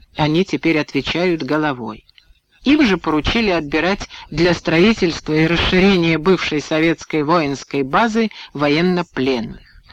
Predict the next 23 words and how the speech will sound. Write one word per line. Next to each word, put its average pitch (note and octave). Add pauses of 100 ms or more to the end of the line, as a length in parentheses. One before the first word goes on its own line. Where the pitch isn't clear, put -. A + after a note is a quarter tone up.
(300)
Немного G3
позже A3+
пришло D#3
ещё A#3+
одно B2+
указание: B2+ (340)
усилить A#3+
охрану D#3+
базы. B2+ (580)
Со -
дня F3+
на F3+
день G#3 (280)
должна F3
прибыть F3+ (160)
рота F3
эсэсовцев, - (220)
в -
распоряжение D#3+
которых A#3
поступали D#3+
все D3+
пленные. B2+